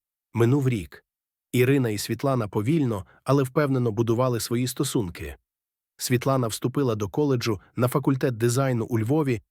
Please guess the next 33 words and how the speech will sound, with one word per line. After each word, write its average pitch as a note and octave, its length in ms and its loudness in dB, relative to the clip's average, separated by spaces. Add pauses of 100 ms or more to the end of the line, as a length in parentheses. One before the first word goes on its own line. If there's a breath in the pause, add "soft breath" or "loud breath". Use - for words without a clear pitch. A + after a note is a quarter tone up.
(140)
а B2+ 100 4
Ірина C#3 360 4
допомагала A#2+ 640 0
їй B2+ 200 -2
із B2+ 220 -4
навчанням, A2+ 680 -2 (200)
уперше D3+ 480 -2
відчуваючи C3+ 600 -2
себе C3 260 -2
справжньою C3+ 560 -2
матір'ю. F2 580 -6 (760 loud breath)
Роман, A#2 500 -2
бачачи, A#2 460 -2
як G2+ 220 -6
його A#2 180 0
дружина A#2+ 480 0
оживає, G#2+ 560 -4 (240 loud breath)
став D3+ 300 -2
теплішим C3+ 520 0
до G2 100 -4
неї, F#2 380 -6 (280)
і A#2+ 120 -2
їхній C3 340 0
шлюб C#3+ 360 0
отримав D3+ 420 0
другий A#2 320 -2
шанс. E2 500 -6 (580 loud breath)
Вони D3 220 4
почали D3+ 340 0
проводити C3 520 0
більше B2+ 320 -2
часу C3 360 -4
разом, B2+ 400 -2